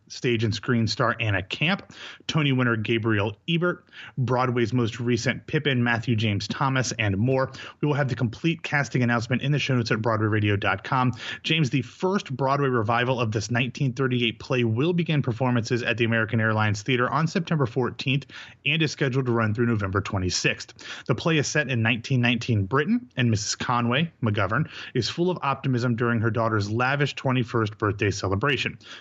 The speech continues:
The Great War is over, wealth is in the air, and the family's dreams bubble over like champagne. Then, the show jumps nineteen years into the future, and the Conways' lives have transformed unimaginably.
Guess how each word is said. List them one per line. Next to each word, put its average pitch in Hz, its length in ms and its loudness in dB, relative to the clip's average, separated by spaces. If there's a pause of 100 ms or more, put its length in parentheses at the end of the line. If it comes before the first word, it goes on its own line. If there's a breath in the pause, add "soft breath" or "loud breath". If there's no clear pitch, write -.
The 131 80 0
Great 113 240 0
War 104 220 0
is 95 120 -2
over, 151 360 0 (180)
wealth 117 220 0
is 107 140 0
in 104 80 2
the 113 180 2
air, 135 140 2
and 120 180 -4
the 104 80 2
family's 143 480 0
dreams 120 360 0
bubble 120 340 0
over 110 260 0
like 95 200 2
champagne. 107 580 0 (540)
Then, 143 420 0 (220 loud breath)
the - 80 0
show 151 200 0
jumps 131 320 -2
nineteen 131 460 0
years 120 200 2
into 113 140 2
the 107 100 2
future, 147 540 -2
and 123 100 2
the 107 60 2
Conways' 123 640 2
lives 120 400 2 (240 loud breath)
have 131 180 0
transformed 104 720 0
unimaginably. 104 760 -2